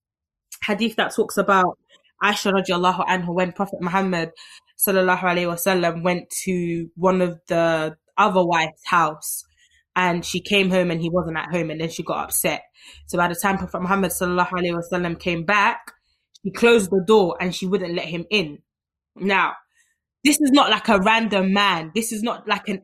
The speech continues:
everyday man, you know. It's not one of the men of today. This is the whole Prophet, you know, like, the most perfect human that Allah has ever created.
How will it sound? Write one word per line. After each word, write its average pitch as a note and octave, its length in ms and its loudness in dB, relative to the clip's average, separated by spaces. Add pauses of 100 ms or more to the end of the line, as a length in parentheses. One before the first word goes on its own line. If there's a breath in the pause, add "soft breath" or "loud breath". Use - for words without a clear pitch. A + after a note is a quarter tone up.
everyday G3+ 540 2
man, F#3+ 360 0
you E3 60 -4
know. D#3+ 180 -6
It's F3 160 -6
not A3+ 220 -4 (300)
one A3 200 2
of G#3+ 80 4
the G#3 120 2
men G#3 480 2
of G#3+ 220 2
today. F#3 520 -2 (420)
This B3+ 160 2
is A#3 120 0
the A3 120 4
whole A#3 360 6
Prophet, A3 500 -2 (120)
you F3+ 160 -6
know, F3+ 220 -4
like, F#3 340 0 (360 soft breath)
the A3 80 4
most A3 280 4
perfect C4 500 0
human A3 560 -2
that E3+ 120 -6
Allah G#3+ 200 2
has G#3 200 -2
ever G#3 200 -2
created. G3 500 -4